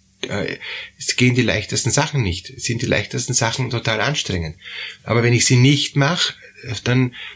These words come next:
versulze ich, äh, so <laughs> vergleichsweise, ja, dann, dann, dann, dann erstarre ich, dann wäre ich noch, noch eingeschränkter, ja. Deshalb bitte, bitte überwinden und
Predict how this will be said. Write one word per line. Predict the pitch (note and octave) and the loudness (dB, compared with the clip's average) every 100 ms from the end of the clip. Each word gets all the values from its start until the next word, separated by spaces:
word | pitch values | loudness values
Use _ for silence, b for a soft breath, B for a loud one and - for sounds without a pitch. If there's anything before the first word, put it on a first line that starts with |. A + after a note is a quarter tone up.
| B | B
versulze | - D3 C3 F3 G#3 G3 - | 0 2 6 6 6 4 0
ich, | A#2 - | 0 -4
äh, | C2 A1+ G#1 G1+ E2+ G#2 | -6 -6 -6 -6 -6 -2
so | - A2+ | 0 0
<laughs> | |
vergleichsweise, | - G#2+ - A2+ - G#2+ F#2 F#2+ | 0 0 0 2 2 2 2 4
ja, | C3+ | 2
dann, | D#3 B2+ | 2 2
dann, | B2+ B2+ | 2 2
dann, | B2 B2+ F#2 | 2 2 2
dann | B2 | 2
erstarre | B2 C3 - A#2+ C3+ G#2+ | 4 4 2 0 0 -2
ich, | - | -2
dann | A2+ G#2+ | -2 0
wäre | G#2+ | 0
ich | A#2+ | 2
noch, | B2+ C#3 - B B B B - | 0 0 -2 B B B B 0
noch | C3+ - | 2 4
eingeschränkter, | A#2+ G#2 G#2+ - F2 E2 - | 2 4 4 4 2 -2 -2
ja. | G2+ D3 - _ - - | 0 0 -4 _ -8 0
Deshalb | B2+ - C3+ - - | 2 2 0 -2 -2
bitte, | D3 - D3 | 0 2 2
bitte | C#3 C3 C3+ | 2 2 2
überwinden | A2 A2+ G2+ F3 G3 F3 - | 2 2 2 2 0 -2 -2
und | B2 A#2+ | -2 -4